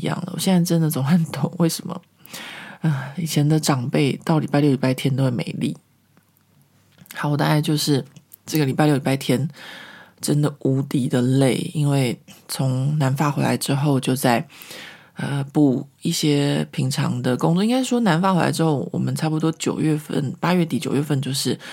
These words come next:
法国的开工的日子，大人先开工，然后小孩再开学。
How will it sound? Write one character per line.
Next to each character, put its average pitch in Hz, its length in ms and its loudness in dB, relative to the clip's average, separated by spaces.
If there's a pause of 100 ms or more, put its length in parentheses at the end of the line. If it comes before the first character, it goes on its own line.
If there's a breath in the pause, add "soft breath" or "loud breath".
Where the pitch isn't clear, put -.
(240 loud breath)
法 - 240 0
国 135 180 -2
的 135 140 -2
开 151 280 0
工 139 280 0
的 147 140 -4
日 - 280 -2
子， - 240 -6 (560 loud breath)
大 262 160 4
人 170 140 4
先 170 180 2
开 170 220 2
工， 139 240 2
然 131 100 0
后 135 80 0
小 135 100 -2
孩 - 120 -2
再 131 100 0
开 139 260 -4
学。 - 380 -4